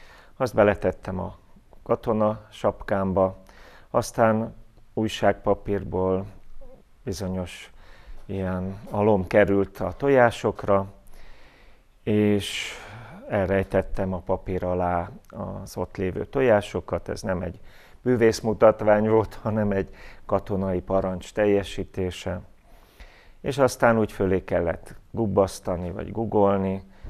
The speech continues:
majd pedig, ö, bizonyos kotkodáló hangokat és szárny verdeséseket produkálni,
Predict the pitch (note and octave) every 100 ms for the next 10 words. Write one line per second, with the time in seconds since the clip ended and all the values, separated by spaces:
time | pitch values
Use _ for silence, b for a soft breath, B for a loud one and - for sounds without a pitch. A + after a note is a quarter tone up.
0 | B B B - A#2 A#2 - G#2 G#2 G#2
1 | F#2 G#2+ G2+ G2+ G2+ F2+ B - - -
2 | G2+ F#2+ F2+ F2+ - A2 G#2+ - G#2+ G#2
3 | G#2 G#2 G2+ G2+ G2+ G2 F#2+ - F#2+ -
4 | F2+ - - G#2+ G2+ F#2+ G2 G2 G#2 E2
5 | G2 - G2 F#2 - - - - - A#2
6 | G#2 - G#2 G2+ G2 G2